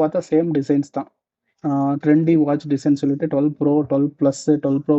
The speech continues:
ப்ளஸ் எல்லாத்துலயுமே இந்த டிசைன் தான் கொடுத்துருந்தாங்க. அதே டிசைனை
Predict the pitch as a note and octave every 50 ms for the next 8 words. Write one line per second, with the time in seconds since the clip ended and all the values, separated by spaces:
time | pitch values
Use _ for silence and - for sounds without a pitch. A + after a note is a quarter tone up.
0 | C#3+ - C#3 C3+ C3+ - C#3 C3 C3+ C#3 C3+ C#3 C#3 D3 E3+ E3+ D3 C#3 C#3+ C#3
1 | C3 C3 B2 - C3+ C#3 D3+ D3 C3 B2+ - - C3+ C3 B2 B2 B2 C3+ F3 C4+
2 | - _ _ _ _ _ _ _ _ D3 C#3 C3+ D3 E3 F3 D#3+ D3 C#3 - D3+
3 | D#3+